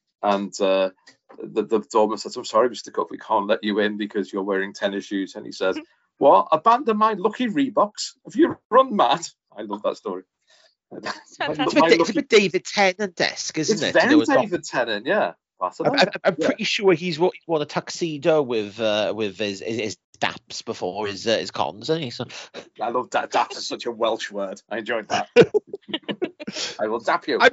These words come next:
Speaker 3: I, I, I'm pretty sure he refers to them as daps in one episode. He says, "I got my
Speaker 1: He
Speaker 3: daps
Speaker 1: does,
Speaker 3: on,"
Speaker 1: yeah.
Speaker 3: or something. <laughs>
Speaker 1: He does,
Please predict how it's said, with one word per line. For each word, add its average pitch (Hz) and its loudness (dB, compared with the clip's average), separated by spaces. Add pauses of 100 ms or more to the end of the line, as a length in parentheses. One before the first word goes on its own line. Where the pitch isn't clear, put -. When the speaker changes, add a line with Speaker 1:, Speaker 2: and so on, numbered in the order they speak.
(140)
Speaker 3:
I, 233 0 (200)
I, 202 2 (240)
I'm 214 -6
pretty 247 -2
sure 214 -2
he 202 -2
refers 185 6
to 196 0
them 151 4
as 135 -2
daps - 0
in 123 -10
one 127 -2
episode. 120 -6
He 113 -4
says, 131 -6
"I 151 -2
got 147 0
my 156 2
Speaker 1:
He - 2
Speaker 3:
daps 147 4
Speaker 1:
does, 175 4
Speaker 3:
on," - 6
Speaker 1:
yeah. 139 6
Speaker 3:
or 110 -4
something. - 2
<laughs> - -4
Speaker 1:
He 143 -2
does, 147 0